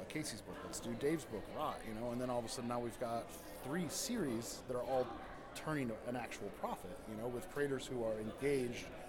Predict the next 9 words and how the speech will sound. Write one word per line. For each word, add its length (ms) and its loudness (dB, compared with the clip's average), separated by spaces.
and 140 -2
are 180 -2
selling 380 2
and 300 -2
are 40 0
out 460 -6
doing 240 0
the 140 0
work. 120 2